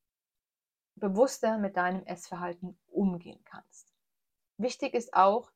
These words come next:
dass du, egal ob du aus emotionalem oder körperlichem Hunger isst, dass du achtsam beim Essen bist, dass du bewusst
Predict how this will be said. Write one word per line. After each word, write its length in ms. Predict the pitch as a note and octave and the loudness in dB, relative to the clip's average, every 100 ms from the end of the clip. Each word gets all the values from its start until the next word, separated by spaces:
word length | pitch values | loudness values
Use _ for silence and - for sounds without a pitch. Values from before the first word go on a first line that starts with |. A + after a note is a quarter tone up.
| _ | _
dass 200 | F#3+ - | -12 -6
du, 260 | G3+ F#3+ G3 _ _ _ | -4 -4 -8 _ _ _
egal 420 | G#3 G#3 A#3+ C4 | 0 4 6 6
ob 180 | - - | 4 -2
du 100 | B3+ | -2
aus 220 | - - | -2 -4
emotionalem 680 | - A3+ A3+ - F#3+ F3 F3 | -4 -2 -2 -2 0 0 0
oder 180 | G3 G3+ | -2 -4
körperlichem 720 | G3 A3 A3+ F#3+ E3+ - F3 | 2 2 2 2 0 -6 -6
Hunger 260 | F3 E3 - | -4 -4 -6
isst, 220 | E3+ - | -6 -8
dass 140 | F#3+ | -8
du 180 | G#3+ - - | -6 -6 2
achtsam 640 | G3 - - - E3 F3 _ - | 2 2 -10 -10 -8 -10 _ -2
beim 200 | E3+ - | -2 -2
Essen 380 | E3 - E3+ | -10 -10 -16
bist, 220 | F3 - - | -16 -10 -8
dass 180 | G3 | -8
du 240 | _ G3+ G3+ - _ _ _ _ _ | _ -6 -6 -10 _ _ _ _ _
bewusst 760 | G3 F#3+ G3 C#4+ C#4+ - - | -8 -4 4 4 2 -14 -20